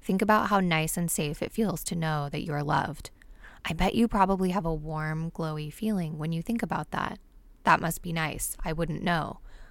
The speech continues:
I have a general understanding of what this is like because I read a lot and others have described it to me. It feels really, really lovely. I envy people that experience it. When I try to think about how other people feel about me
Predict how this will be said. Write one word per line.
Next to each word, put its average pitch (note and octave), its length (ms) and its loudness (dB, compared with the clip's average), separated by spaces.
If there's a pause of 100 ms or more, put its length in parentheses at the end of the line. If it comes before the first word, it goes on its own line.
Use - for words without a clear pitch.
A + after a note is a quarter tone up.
(220)
I - 80 6
have G3 180 2
a A#3 60 4
general F3+ 380 2
understanding E3 720 0
of D3+ 100 -2
what D#3 180 -2
this - 200 -6
is D#3 140 -8
like D3+ 320 2
because F3 280 -2
I D#3 120 0
read E3 200 2
a E3 60 0
lot C#3+ 400 0
and E3 120 0
others D#3+ 300 0
have D#3+ 120 -6
described D#3+ 460 -4
it - 120 -6
to - 100 -10
me. - 260 -6 (360)
It - 120 -2
feels G3 300 0 (100)
really, E3 260 0
really D3 280 -6
lovely. D#3+ 600 -2 (440)
I E3+ 100 4
envy F3 340 4
people D#3 400 -2
that C#3+ 140 -2
experience F3+ 640 -2
it. - 200 -2 (400)
When F3+ 120 4
I F3+ 80 4
try F#3+ 260 4
to B3 80 4
think A3+ 220 0
about F#3 260 4
how F3 140 4
other F3 240 2
people E3 320 0
feel G3 260 2
about D#3+ 320 2
me D3 320 -2